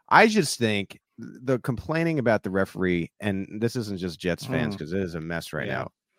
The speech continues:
Speaker 1: but Chiefs fans during the game complaining about the referees. Listen to me. Stop doing it. It, it is such a loser thing to do. The game is sixty minutes long. Sixty. You have a million plays.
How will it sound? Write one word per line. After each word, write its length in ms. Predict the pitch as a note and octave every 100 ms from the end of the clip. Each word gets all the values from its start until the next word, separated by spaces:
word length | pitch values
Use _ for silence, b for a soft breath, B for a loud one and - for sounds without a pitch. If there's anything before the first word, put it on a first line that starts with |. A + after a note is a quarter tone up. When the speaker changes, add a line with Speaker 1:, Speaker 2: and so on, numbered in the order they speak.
| _ -
Speaker 1:
but 100 | D3
Chiefs 240 | D4+ -
fans 240 | F#3 D3
during 200 | D3+ D3+ B2+
the 60 |
game 240 | E2 C#2+ C#2+
complaining 360 | D2+ F2 D#2
about 200 | D2 C#2+
the 60 | C2+
referees. 580 | C2+ - - - - - -
Listen 240 | E3 G2
to 60 | A#1+
me. 120 | - _ _ _ _ _ _ _ _
Stop 360 | - G3 D#3+
doing 260 | - F#2 C#2
it. 80 | - _ _
It, 160 | D3+ D#3
it 180 | F3+ E3+
is 440 | D#3 B2+ A#2 - -
such 280 | - - G3+
a 40 |
loser 800 | C3 G#2+ B2+ F3+ F#3+ F#3+ F#3 E3 - _ -
thing 220 | D3+ C#3
to 60 | G#2
do. 300 | F2 C2+ A2
The 60 | A2+
game 240 | D#3+ A#3
is 120 | D3
sixty 580 | - - - - E3+ E3 -
minutes 380 | A2 G2+ -
long. 200 | D#2+ - -
Sixty. 600 | - E3+ - - - _ -
You 100 | B2+
have 80 | C3
a 60 |
million 480 | B2 D#3+ F#3+ F#3+ F3+
plays. 520 | - F2+ A#1 - -